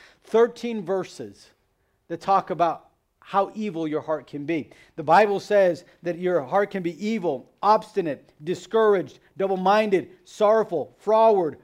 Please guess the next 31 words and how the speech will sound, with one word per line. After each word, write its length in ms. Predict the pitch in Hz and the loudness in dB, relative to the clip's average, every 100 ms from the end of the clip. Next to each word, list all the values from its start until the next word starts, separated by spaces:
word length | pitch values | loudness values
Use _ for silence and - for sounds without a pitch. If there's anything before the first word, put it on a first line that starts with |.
| _ | _
proud, 560 | - 214 226 196 156 - | -4 2 4 4 2 -4
perverse, 540 | 170 143 220 214 208 | -8 -2 2 2 -2
deceitful, 680 | 165 156 - 240 - 170 151 | -10 -10 -8 -8 -6 -6 -2
wicked, 380 | 214 214 185 - | -2 -2 -8 -6
foolish, 400 | 226 233 202 - - _ _ | -2 0 -2 -4 -12 _ _
wrongly 680 | 135 180 196 208 196 196 190 - _ | -2 2 2 0 0 0 0 -6 _
trusted. 640 | - 180 147 - - 95 _ _ _ _ _ _ _ _ _ _ _ _ _ _ _ _ _ _ | -12 -6 -6 -8 -20 -20 _ _ _ _ _ _ _ _ _ _ _ _ _ _ _ _ _ _
And 80 | 165 | 0
by 100 | 190 | 2
the 60 | 208 | 4
way, 140 | 175 | 2
that's 320 | 151 196 202 | 4 2 4
not 160 | 220 202 | 2 0
all 260 | - 214 196 | 2 2 2
the 80 | |
Bible 320 | 160 165 151 147 | 2 2 2 -4
says 460 | - 151 143 - _ | -4 -2 -4 -10 _
about 200 | 139 147 | -8 -4
how 140 | 151 156 | -2 -2
evil 300 | 175 143 143 | -4 -6 -4
our 100 | 139 | -4
heart 240 | 147 143 | -4 -8
can 140 | - 131 | -10 -8
get. 180 | 156 170 | -6 -6
That's 180 | 170 | -8
just 280 | - 160 - _ _ | -8 -12 -12 _ _
thirteen 320 | 175 147 156 | -14 -10 -10
verses 400 | 139 151 147 127 | -10 -10 -12 -14
of 120 | 131 - _ _ _ _ _ _ 147 | -14 -16 _ _ _ _ _ _ -12
many 300 | 165 175 156 | -6 -4 -4
more. 300 | 151 117 | -6 -10